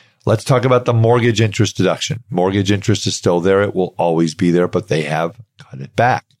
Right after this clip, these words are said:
Under the Tax Act of two thousand and eight and seventeen,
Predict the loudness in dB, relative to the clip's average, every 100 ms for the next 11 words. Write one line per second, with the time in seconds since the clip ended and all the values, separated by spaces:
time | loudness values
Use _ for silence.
0 | _ _ _ _ -8 -4 0 0 0 0
1 | -2 -2 -2 -2 -2 -6 -6 -10 -4 -2
2 | -2 -2 -2 -2 -4 -4 -2 -2 -2 -6
3 | -6 -2 -2 -2 -4 -2 0 0 -4